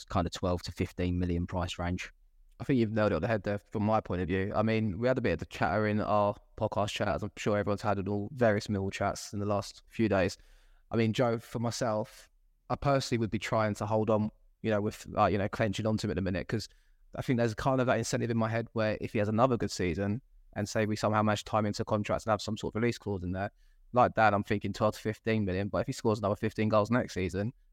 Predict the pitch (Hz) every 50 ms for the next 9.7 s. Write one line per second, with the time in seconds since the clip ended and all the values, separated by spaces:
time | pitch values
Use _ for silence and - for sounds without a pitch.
0 | - - 110 110 104 120 101 107 110 104 104 - - 117 110 104 104 101 104 101
1 | - - 101 101 95 - - 107 107 107 95 92 - - - 113 110 107 104 101
2 | 98 101 101 - - 98 104 - - 104 101 104 107 - _ _ _ _ - -
3 | - 123 156 156 - - 73 92 90 90 - - - 117 127 135 - 101 95 95
4 | 95 95 95 95 92 95 - - 98 95 101 110 104 - 131 - - 180 160 143
5 | 123 117 104 - - - - 101 101 104 117 - - - 104 104 - - - 127
6 | 117 110 110 - - - 107 104 - 113 110 113 95 65 67 82 90 104 101 -
7 | - 113 110 - - _ - _ _ - - _ _ - - 139 135 135 135 131
8 | - - 113 107 107 104 98 107 92 71 101 107 110 107 107 104 104 - - 117
9 | 110 104 107 107 110 110 107 113 117 113 110 113 110